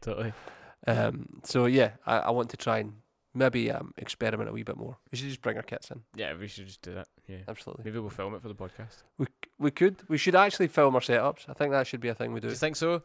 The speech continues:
Speaker 1: I mean,
Speaker 2: Yes.
Speaker 1: uh, now that we're filming these, I guess that's, we've got absolute, we've got scope for that.
Speaker 2: You know, here's my favourite gear.
Speaker 1: Yeah.
Speaker 2: You know, um,
Speaker 1: Totally.
Speaker 2: I sold the majority of my Istanbuls off.
Speaker 1: Oh, are they gonzo?
Speaker 2: Four out of the six are away. Yeah.
Speaker 1: Right,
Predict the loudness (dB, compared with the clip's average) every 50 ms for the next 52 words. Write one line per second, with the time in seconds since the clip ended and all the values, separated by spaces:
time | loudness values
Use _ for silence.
0 | _ -2 0 2 2 2 2 0 0 -2 -4 -6 -8 -8 -10 -10 -4 -2 0 0
1 | 0 0 -2 -2 -2 -2 -2 -2 -2 -4 -4 -2 -4 -4 -2 -2 -4 -2 -2 -2
2 | -4 -4 -6 -10 -12 -10 -10 -10 -8 -10 -8 -4 -2 -2 -2 -4 -6 -10 -8 -8
3 | -10 -10 -14 -16 -16 -14 -12 -12 -12 -12 -12 -10 -10 -10 -10 -8 -8 -6 -6 -6
4 | -8 _ _ _ _ _ 0 4 6 8 8 6 4 -2 _ -2 -2 -2 0 0
5 | -2 0 0 0 -2 -2 -4 -4 -2 -2 -2 -2 -2 -6 _ _ _ -10 -6 -4
6 | -4 -4 -6 -10 _ _ -4 -2 0 0 0 -2 -4 -6 _ _ _ _ _ _
7 | _ _ -14 -10 -8 -6 -4 -4 -4 -6 -8 -10 -10 -8 -8 -6 -6 -6 -8 -10
8 | -12 _ _ _ -10 -6 -4 0 2 2 2 2 0 -2 0 0 0 0 0 -2
9 | -4 -4 -4 -6 -4 -6 -6 -4 -2 -2 -2 0 0 0 0 0 -2 -8 -20 -20
10 | _ _ _ _ _ _ _ _ _ _ _ -10 -2 2 2 2 2 2 0 -2
11 | -4 -2 -2 -4 -4 -4 -4 -6 -6 -6 -10 -18 _ _ _ _ _ -20 -20 -20
12 | -20 _ _ _ _ 8 10 12 12 12 12 12 12 10 8 6 2 0 0 2
13 | 4 4 4 2 0 -4 -2 0 2 2 2 0 -2 -6 -10 -12 -8 -6 -6 -4
14 | -4 -6